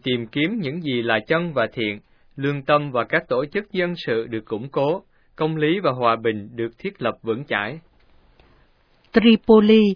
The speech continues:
Speaker 2: Đức cha Giovanni Martinelli, đại diện tông tòa giáo phận Tripoli, phê bình chủ trương cung cấp khí giới cho phiến quân để mau đánh bại quân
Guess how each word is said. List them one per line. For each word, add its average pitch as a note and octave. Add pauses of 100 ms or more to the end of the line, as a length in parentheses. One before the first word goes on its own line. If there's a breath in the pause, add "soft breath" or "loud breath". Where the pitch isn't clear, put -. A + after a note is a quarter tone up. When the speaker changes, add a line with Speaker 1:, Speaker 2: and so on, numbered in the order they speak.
(300 loud breath)
Speaker 2:
Đức C4 (100)
cha B3
Giovanni A#3+
Martinelli, A3 (240 loud breath)
đại D#3+
diện E3
tông A3
tòa E3+
giáo G3+ (140)
phận D#3+
Tripoli, G3 (340 soft breath)
phê C#4
bình G3
chủ F#3
trương B3+
cung B3+
cấp D#4
khí D4
giới C4+
cho A3 (160)
phiến C4+ (120)
quân A#3+ (260 loud breath)
để D#3
mau G#3+
đánh A#3
bại D3+ (120)
quân G#3+